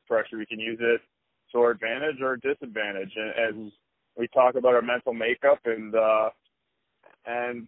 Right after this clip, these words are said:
Speaker 1: we're gonna have to, you know, you know, Ca-, uh, Saskatchewan's been there. They've, they, they have a ton of experience, and I think to our credit, we have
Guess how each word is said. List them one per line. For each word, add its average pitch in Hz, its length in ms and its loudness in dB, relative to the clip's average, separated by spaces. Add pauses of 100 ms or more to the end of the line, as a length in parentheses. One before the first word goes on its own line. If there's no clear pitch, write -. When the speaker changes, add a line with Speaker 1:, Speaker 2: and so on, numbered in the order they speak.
Speaker 1:
we're 131 200 0
gonna 139 180 0
have 143 160 2
to, 131 300 -6
you 123 100 -6
know, 117 260 -2 (380)
you 123 120 -2
know, 113 160 -4
Ca-, 117 260 0
uh, 107 260 4 (120)
Saskatchewan's 135 640 0
been 139 180 -2
there. 127 220 0
They've, 120 220 0 (400)
they, 113 280 2
they 113 80 -4
have 117 160 0
a 104 180 -16
ton 127 160 0
of 131 100 -8
experience, 127 560 -6
and 110 240 -6
I 110 60 -2 (100)
think 120 200 -4 (140)
to 127 60 -2
our 117 400 2
credit, 123 300 2
we 113 120 -6
have 117 280 2